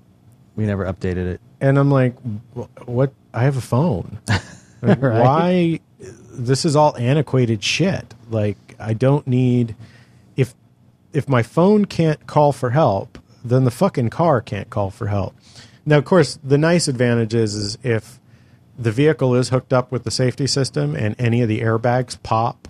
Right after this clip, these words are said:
Speaker 2: or the vehicle's turned upside down, certain things, you don't have to push a button. The signal is automatically
Speaker 1: Yeah.
Speaker 2: sent to Mercedes-Benz and, or whoever, and they know that the vehicle's in distress. They get a G P S location
Speaker 1: I've
Speaker 2: for
Speaker 1: seen
Speaker 2: it
Speaker 1: the
Speaker 2: and track
Speaker 1: OnStar
Speaker 2: it.
Speaker 1: commercials.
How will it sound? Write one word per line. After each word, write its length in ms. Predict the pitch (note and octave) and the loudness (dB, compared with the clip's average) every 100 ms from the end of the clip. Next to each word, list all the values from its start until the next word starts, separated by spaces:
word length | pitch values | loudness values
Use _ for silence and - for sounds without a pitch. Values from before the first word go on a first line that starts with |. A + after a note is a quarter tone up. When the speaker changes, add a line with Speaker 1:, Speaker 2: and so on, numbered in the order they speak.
| - | -4
Speaker 2:
or 380 | A#2 G#2+ G2+ F#2+ | -2 0 -2 -4
the 100 | G2+ | -4
vehicle's 420 | A2 A2 A2+ G#2+ | -2 -2 -4 -6
turned 200 | A#2 G#2+ | -2 -2
upside 320 | G#2 A2 G#2 | -2 -4 -2
down, 300 | G#2+ A2 A#2 | -2 -2 -2
certain 300 | - A2+ G#2 | -2 -4 -4
things, 340 | G#2+ A2 A#2 G2+ | -4 -2 -2 0
you 60 | |
don't 120 | A#2+ | 0
have 160 | A2+ G2+ | 0 -4
to 80 | G2+ | -6
push 240 | A2 G#2 | -4 -4
a 40 | G2+ | -4
button. 340 | G#2 G2+ G2 | -4 -6 -8
The 80 | F#2+ | -8
signal 340 | - A2+ G#2 | -4 -4 -4
is 120 | F#2+ G2 | -4 -4
automatically 560 | G2 F#2+ F#2+ F#2+ G#2+ | -4 -4 -6 -8 -6
Speaker 1:
Yeah. 60 | F#2+ | -4
Speaker 2:
sent 300 | A2 G2 - | -4 -6 -8
to 260 | - G2 F#2 | -8 -8 -6
Mercedes-Benz 840 | G#2 - G2+ F#2+ F#2 G2+ F#2+ F#2 | -8 -8 -8 -10 -10 -10 -8 -10
and, 220 | F#2 F2+ - - | -12 -14 -14 -10
or 160 | F#2+ | -10
whoever, 460 | F#2 F#2+ F#2+ F#2 F#2 | -8 -8 -6 -6 -8
and 180 | F#2 F#2 - - - | -8 -10 -18 -20 -4
they 140 | A2+ | -2
know 200 | G#2+ G#2 G2 | 0 0 -2
that 120 | F#2 | -6
the 60 | |
vehicle's 400 | G2+ G#2 - G#2 | -6 -4 -4 -6
in 100 | G2 | -6
distress. 520 | F#2 - - A#2+ A#2 - | -8 -6 0 0 0 -4
They 120 | G#2 | -4
get 140 | G2 | -4
a 80 | F#2 | -6
G 160 | G2 F#2 | -8 -6
P 140 | G#2 | -6
S 200 | F#2 - | -6 -8
location 500 | G2+ F2 B2 A#2+ - | -10 -2 -2 0 0
Speaker 1:
I've 120 | D#3+ | -2
Speaker 2:
for 60 | A2+ | 0
Speaker 1:
seen 80 | C3 | 2
Speaker 2:
it 40 | |
Speaker 1:
the 80 | A#2+ | 2
Speaker 2:
and 160 | A2 A2 | 2 0
track 120 | G2+ | 0
Speaker 1:
OnStar 160 | A2 G#2+ | 0 0
Speaker 2:
it. 20 | |
Speaker 1:
commercials. 580 | A2+ A2 G2 A2 - | 0 0 0 -4 -6